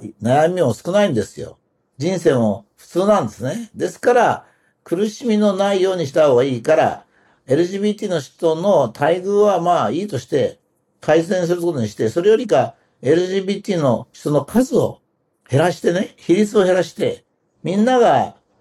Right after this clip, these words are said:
男性は男性、女性は女性として生活できるようにした方がいいんじゃないかっていう意見を言って、その方法ですね。どういうきっかけでエルジービーティーになってしまうのか。つまり体と心が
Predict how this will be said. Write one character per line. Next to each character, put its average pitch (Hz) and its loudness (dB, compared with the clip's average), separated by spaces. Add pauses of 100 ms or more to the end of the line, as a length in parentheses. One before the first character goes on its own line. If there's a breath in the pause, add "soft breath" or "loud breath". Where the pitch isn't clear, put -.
(120)
男 135 0
性 170 4
は 175 4
男 123 0
性、 117 0
女 117 0
性 151 -2
は 143 2
女 139 -2
性 170 -2
と 170 -4
し - -8
て 175 -2
生 160 -2
活 156 0
で 151 -6
き 190 -6
る 196 -2
よ 151 4
う 120 -2
に 139 -6 (400)
し - -20
た 175 2
方 175 6
が 143 2
い 170 2
い - 0
ん 170 -2
じ 165 0
ゃ 156 2
な 143 -2
い 139 -4
か 175 2
っ 170 -6
て - -6
い - -
う - 2
意 131 -2
見 135 0
を 110 0
言 107 -2
っ - -8
て、 127 0 (320 soft breath)
そ - -4
の 160 2
方 175 4
法 180 2
で 170 4
す 127 -8
ね。 214 -2 (340)
ど 196 2
う 233 4
い 196 2
う 139 -2
き - -20
っ - -20
か 143 -2
け 151 2
で 135 0
エ 131 4
ル 131 -4
ジ 131 -6
ー - -6
ビ 131 -4
ー 131 -10
テ - -12
ィ - -6
ー 117 -2
に 110 2
な 120 2
っ - -20
て - -16
し 117 -6
ま 113 2
う 110 0
の 98 -6
か。 - -20 (540)
つ - -12
ま 143 0
り 120 -2
体 160 2
と 156 -4
心 - 2
が 123 0